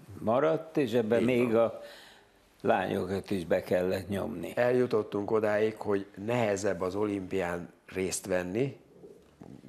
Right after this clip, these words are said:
Speaker 2: a, maradjunk a birkózásnál, nehezebb az olimpián részt venni,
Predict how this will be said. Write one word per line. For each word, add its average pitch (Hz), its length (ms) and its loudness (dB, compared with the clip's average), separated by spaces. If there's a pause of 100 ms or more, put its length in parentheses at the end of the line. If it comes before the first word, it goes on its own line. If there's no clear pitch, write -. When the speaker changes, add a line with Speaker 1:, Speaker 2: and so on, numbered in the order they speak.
(300)
Speaker 2:
a, 82 100 -6
maradjunk 82 440 -4
a 87 60 -4
birkózásnál, 92 720 -2
nehezebb 107 400 2
az 90 120 -4
olimpián 98 500 0
részt 101 300 0
venni, 107 380 2